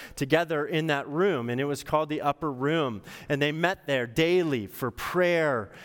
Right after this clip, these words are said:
and for waiting for the Holy Spirit. When is this Spirit gonna come? And how in the world are we gonna know when the Spirit comes anyway? But that's what they're doing. "All right, Jesus said it. I believe it. That settles it. We're gonna do it."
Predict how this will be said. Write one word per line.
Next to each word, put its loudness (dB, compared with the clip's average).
and -2
for 0
waiting 0
for -2
the 2
Holy 2
Spirit. 0
When 0
is -2
this -2
Spirit 0
gonna -2
come? -2
And 0
how 0
in -6
the -2
world 2
are 2
we 2
gonna 0
know 2
when -2
the -2
Spirit 0
comes 0
anyway? 2
But 2
that's 0
what -2
they're 2
doing. 0
"All 2
right, 0
Jesus -2
said 2
it. -6
I 0
believe 0
it. -2
That 2
settles 0
it. 2
We're 4
gonna 2
do 2
it." -2